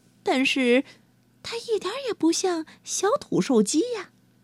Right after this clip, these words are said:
好吧，我们马上就来试试看吧。它得到水里去，我踢，也要把它踢下水去。”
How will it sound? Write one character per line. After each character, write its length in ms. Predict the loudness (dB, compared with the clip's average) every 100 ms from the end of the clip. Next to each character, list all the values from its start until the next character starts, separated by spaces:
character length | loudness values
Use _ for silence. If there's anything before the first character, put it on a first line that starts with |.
| _ _ _ _ _ _ _ _ _ _ _
好 220 | 0 0
吧， 180 | 0 -6 -12 -20 _ _ _ _
我 80 | 0
们 120 | 2
马 200 | 2 0
上 180 | 0 2
就 160 | 2
来 140 | 2 0
试 260 | 0 0
试 100 | -2
看 300 | -4 -6 -6
吧。 140 | -8 -12 _ _ _ _ _ _ _ _ -2
它 100 | 0
得 100 | 2
到 140 | 2
水 360 | 2 4 6 8 8
里 80 | 6
去， 180 | 2 -4 _ _ _ _ _ _ -16
我 100 | -12 -12
踢， 400 | -10 -2 2 0 -4 _ _ _ _ 2
也 100 | 4
要 160 | 6
把 160 | 4 4
它 80 | 2
踢 340 | 2 2 4
下 160 | 6 4
水 360 | 2 2 2 4
去。” 160 | 4